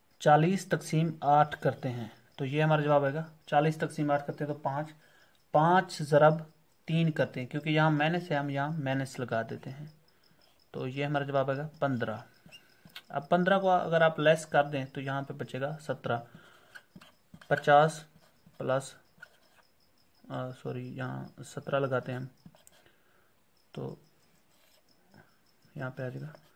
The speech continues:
चालीस। पचास प्लस सत्रह करते हैं तो हमारा जवाब आता है, अ, सिक्सटी सेवन और चालीस। तो ये हमारा, अ, right answer है।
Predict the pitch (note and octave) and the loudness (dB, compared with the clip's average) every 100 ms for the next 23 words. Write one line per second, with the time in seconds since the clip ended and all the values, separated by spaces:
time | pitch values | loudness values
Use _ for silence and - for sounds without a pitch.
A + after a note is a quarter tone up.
0 | _ _ - B2 B2 A#2+ - _ - _ | _ _ -2 0 0 -4 -12 _ -20 _
1 | _ - C#3+ D#3+ E3 - D#3+ D#3 D#3 - | _ -6 2 6 6 4 2 2 0 0
2 | D#3 D#3 C#3+ E3+ D#3 C#3+ C3+ C3+ C3+ C3+ | 0 0 -4 -2 -4 -4 -6 -4 0 0
3 | C#3 - - C3 D3 D3+ _ _ - _ | -2 -6 -8 -4 -4 -4 _ _ -20 _
4 | _ _ - C#3+ C3 C3 - D3 C#3+ - | _ _ -16 -8 -8 -8 -12 -12 -12 -10
5 | C#3 - - C3 C3 C3+ D#3 - _ _ | -10 -10 -4 -2 -2 -2 -6 -10 _ _
6 | _ - B2+ B2+ B2+ _ _ _ - _ | _ -4 0 0 -4 _ _ _ -20 _
7 | _ - - - A#2 A#2 A#2 - - - | _ -20 -14 -4 -4 -4 -12 -18 -20 -20
8 | _ - B2+ B2 C#3 C3+ C3 D3+ - _ | _ -12 -10 -6 -6 -2 -2 -2 -6 _
9 | _ _ _ - - - - _ _ - | _ _ _ -20 -20 -20 -20 _ _ -10
10 | C3+ C3 C3 C#3 D3 D3 - C3+ B2+ - | -6 -4 0 0 -2 -8 -12 -10 -10 -8
11 | A#2+ B2 | -10 -10